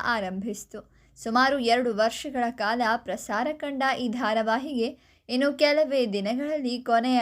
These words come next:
ಎಪಿಸೋಡ್ ಪ್ರಸಾರ ಕಾಣಲಿದೆ. ಈ ಧಾರಾವಾಹಿ ಈವರೆಗೆ ನಾನೂರ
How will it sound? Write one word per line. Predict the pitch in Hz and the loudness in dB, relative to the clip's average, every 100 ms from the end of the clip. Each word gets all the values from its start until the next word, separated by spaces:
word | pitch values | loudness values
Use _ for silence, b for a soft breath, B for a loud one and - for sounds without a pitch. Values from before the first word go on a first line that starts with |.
| - | 0
ಎಪಿಸೋಡ್ | 214 277 - 233 247 | -4 -6 -6 -6 -6
ಪ್ರಸಾರ | 226 196 - 247 262 202 - | -6 -6 -4 -4 -2 -2 -4
ಕಾಣಲಿದೆ. | 254 202 190 190 190 - _ _ _ 240 | -6 -6 -6 -6 -6 -8 _ _ _ -2
ಈ | 254 | 0
ಧಾರಾವಾಹಿ | 269 285 339 330 320 320 285 | 2 2 2 2 2 0 -6
ಈವರೆಗೆ | 269 233 247 247 240 | -2 0 0 0 -2
ನಾನೂರ | 226 208 226 262 | 0 0 0 0